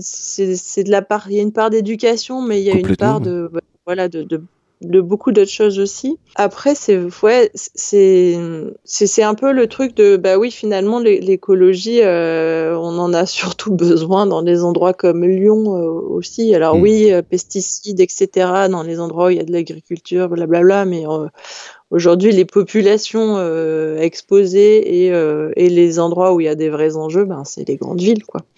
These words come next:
Speaker 1: Donc c'est sûr que c'est, euh, ça, ouais, ça développe ça. Et puis pareil, euh, à un moment donné, euh, on peut le faire dans son coin, se dire écolo dans son coin, euh, faire son petit truc, euh, voilà.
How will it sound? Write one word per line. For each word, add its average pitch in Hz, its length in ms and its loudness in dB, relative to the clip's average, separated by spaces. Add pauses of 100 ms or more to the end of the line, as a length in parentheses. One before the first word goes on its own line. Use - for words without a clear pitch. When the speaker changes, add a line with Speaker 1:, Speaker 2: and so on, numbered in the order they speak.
(840)
Speaker 1:
Donc 165 100 -8
c'est - 180 0
sûr 185 280 -2
que - 80 -8
c'est, 160 240 2
euh, 160 420 -2
ça, 170 260 -2 (560)
ouais, 220 140 4
ça 151 240 0
développe 180 420 2
ça. 294 220 0
Et 196 80 2
puis - 240 -8
pareil, 233 500 -4
euh, 156 380 -2
à 175 80 -8
un 185 80 -4
moment 190 320 -2
donné, 208 380 0
euh, 160 420 0 (540)
on 190 100 -2
peut 220 140 4
le 214 40 2
faire 208 240 -4
dans 190 180 -4
son 196 240 -10
coin, 208 440 -6
se - 180 -18
dire 185 380 -4 (160)
écolo 208 460 2
dans 185 160 -2
son 180 200 -8
coin, 196 460 -4
euh, 151 400 -6
faire 160 320 -8
son - 240 -8
petit 147 240 -8
truc, 160 460 -2
euh, 139 200 -2
voilà. - 380 -4